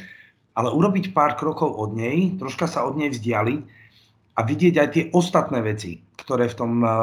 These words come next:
našom živote máme. E, to, čo pani, e, <clears throat> doktorka tam označuje za tie drobné zázraky, maličkosti, áno, presne tak. E, čím viacej budeme centrovať svoju pozornosť na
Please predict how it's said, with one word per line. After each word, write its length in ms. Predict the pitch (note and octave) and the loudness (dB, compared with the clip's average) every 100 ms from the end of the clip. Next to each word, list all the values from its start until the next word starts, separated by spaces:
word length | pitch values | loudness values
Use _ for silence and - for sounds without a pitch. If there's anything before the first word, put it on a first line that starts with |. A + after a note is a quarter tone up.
| A2 A2+ A2 - _ _ | 2 0 -4 -14 _ _
našom 580 | A#2+ C3 - A#2 A2 - - A2 | 0 2 2 0 -2 -6 -12 -6
živote 420 | C#3 C#3 C#3 C3 | -2 0 0 0
máme. 560 | A#2 G#2+ B2+ - A#2 | 2 4 2 0 -6
E, 0 | - - _ _ _ _ _ _ _ _ - B2+ B2+ C3 - - _ _ _ _ | -10 -18 _ _ _ _ _ _ _ _ 0 4 4 4 0 -8 _ _ _ _
to, 60 | D#3+ | -2
čo 160 | - E3 | 2 2
pani, 320 | D3 D3 C#3 | 4 4 2
e, 40 | C#3+ C#3 C#3+ - | 2 4 4 2
<clears throat> 320 | - - B2+ | -2 -2 -2
doktorka 640 | D3+ - B2 C#3 B2+ A#2 A#2 | -2 -2 0 2 2 0 -10
tam 220 | A2 C#3 C#3 C#3+ C#3+ - - - _ | -8 -6 -4 -4 -8 -10 -18 -20 _
označuje 460 | - C#3 C#3+ - C#3+ | -6 -2 -2 0 -2
za 140 | B2+ C3 | -2 -4
tie 160 | C3 | -2
drobné 400 | C#3 D#3 D#3 C#3+ | 2 2 2 0
zázraky, 560 | B2+ C3+ C#3+ C3+ B2 C3 | 4 2 2 0 -2 0
maličkosti, 560 | B2+ C#3 C#3 C3+ - | 0 0 -4 -8 -6
áno, 480 | - F3 D#3 G2 - - | 2 4 4 0 -10 -8
presne 320 | C#3+ - C#3 | -6 -6 -4
tak. 260 | B2+ G2+ - | -2 -2 -4
E, 20 | - - - - - B2+ C3 A2+ G#2+ _ _ _ _ _ _ _ _ | -18 -20 -20 -16 -4 0 2 0 -6 _ _ _ _ _ _ _ _
čím 240 | - E3+ D#3+ | -4 0 2
viacej 560 | F#3 A3+ B3 F#3+ C3+ | 4 4 4 2 0
budeme 320 | D3 E3 C#3+ | 0 -2 -4
centrovať 640 | - E3 F3+ E3+ C3+ A#2 A2 | -2 -2 0 0 0 -2 -4
svoju 320 | - D3+ G#2+ | -6 -4 -4
pozornosť 540 | C3+ D#3+ C3+ A#2+ A2+ A2+ | -4 -2 -2 -2 -4 -2
na 400 | A2+ G#2+ G#2 | 0 2 0